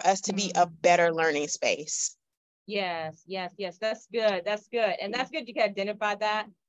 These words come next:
Speaker 2: And I'm glad to know that affirmation, affirmations are everything. Are they not?
Speaker 1: Everything. They
Speaker 2: Oh,
Speaker 1: are.
Speaker 2: I mean,
Speaker 1: I
Speaker 2: it, go ahead.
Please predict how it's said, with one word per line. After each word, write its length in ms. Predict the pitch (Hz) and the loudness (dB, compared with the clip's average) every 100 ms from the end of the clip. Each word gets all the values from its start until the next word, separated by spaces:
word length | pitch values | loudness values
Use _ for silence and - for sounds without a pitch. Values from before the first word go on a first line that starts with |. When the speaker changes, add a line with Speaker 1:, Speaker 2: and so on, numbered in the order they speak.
| _ - | _ -6
Speaker 2:
And 120 | 254 | -4
I'm 100 | 311 | -2
glad 220 | 247 233 | 0 0
to 80 | 247 | -4
know 200 | 240 226 | -6 -4
that 300 | 214 156 202 | -2 -2 -2
affirmation, 600 | - _ _ 208 208 214 220 | -4 _ _ -8 -8 -6 -8
affirmations 760 | 190 185 - 254 - 277 - 294 | -8 -10 -4 -2 0 -2 -2 -2
are 100 | 196 | -2
everything. 540 | 196 208 226 170 147 143 _ - | -2 -4 -6 -8 -8 -12 _ -6
Are 120 | 220 | -4
they 100 | 262 | -4
not? 80 | 254 226 | -2 2
Speaker 1:
Everything. 680 | 247 247 220 175 156 143 180 _ _ - | 4 4 2 0 0 -2 -8 _ _ 0
They 120 | 220 | 4
Speaker 2:
Oh, 60 | 240 | 8
Speaker 1:
are. 300 | 233 175 240 | 8 8 8
Speaker 2:
I 40 | |
mean, 220 | 254 240 | 4 4
Speaker 1:
I 120 | 233 247 - - | 4 4 2 -4
Speaker 2:
it, 300 | 247 202 - _ _ _ _ - | -2 -2 -4 _ _ _ _ -8
go 120 | 269 | -4
ahead. 220 | 294 175 | -2 -4